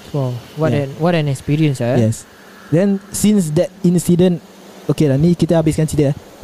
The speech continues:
Speaker 2: Since that incident, aku banyak hafal macam ayat-ayat ku-, Ruqyah punya, macam small-small doa sikit. Then, from there, aku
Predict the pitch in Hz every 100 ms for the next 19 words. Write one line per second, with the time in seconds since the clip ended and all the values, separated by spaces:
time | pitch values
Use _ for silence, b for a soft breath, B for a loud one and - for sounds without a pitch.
0 | - - - 196 190 143 175 208 175 165
1 | 175 160 160 160 - 143 185 170 160 -
2 | 143 147 143 151 170 151 147 143 143 139
3 | 135 135 127 127 - 156 147 - 156 147
4 | 143 143 139 139 135 143 139 139 - 151
5 | 165 156 151 147 139 117 139 151 139 139
6 | 139 - 143 139 135 - - - - -
7 | - - - 120 147 147 143 127 143 143
8 | 160 165 165 151 - - - 135 156